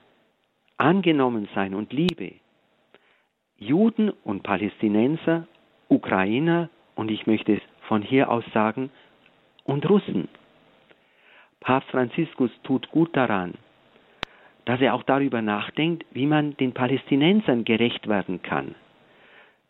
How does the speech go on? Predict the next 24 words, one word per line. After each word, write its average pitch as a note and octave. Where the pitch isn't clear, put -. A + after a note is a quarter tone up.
Dass A#2
er A2
Mitgefühl D3+
mit G#2+
den F#2+
Menschen C#3
auf -
allen E3
Seiten D3+
zeigt. -
Das -
ist -
keine C#3
Unentschiedenheit, A2
das A#2
ist C#3
kein C#3
Mangel D3
an G#2
moralischer A2+
Autorität. A2
Solange F#3
man E3+
sich -